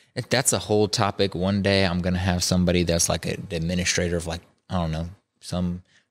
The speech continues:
Truman Hospital or something to just talk about all the private equity and private, like, buy-ups and huge buy-ups of small office.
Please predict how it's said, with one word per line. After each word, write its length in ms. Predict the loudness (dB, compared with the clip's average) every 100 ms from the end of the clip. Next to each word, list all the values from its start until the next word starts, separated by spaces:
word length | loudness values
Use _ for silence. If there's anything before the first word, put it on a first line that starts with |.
| _ _ -6
Truman 280 | 0 0
Hospital 460 | 2 2 2 0 0
or 60 | 2
something 340 | 2 2 0
to 80 | -2
just 260 | 0 0
talk 240 | 2 -2 -2
about 380 | -2 0 2 0 -8 -20 _ 0
all 280 | 2 4
the 80 | 2
private 360 | -2 -2 -2 0
equity 300 | -2 0 -2
and 140 | -2
private, 460 | 0 0 0 -2 -4
like, 200 | -6 -6 _ _ -4
buy-ups 600 | 0 0 0 -2 -4 -6
and 160 | -10
huge 320 | -12 -10 -12 -6
buy-ups 340 | -4 -4 -6
of 80 | -6
small 240 | -4 -4
office. 220 | -2 -2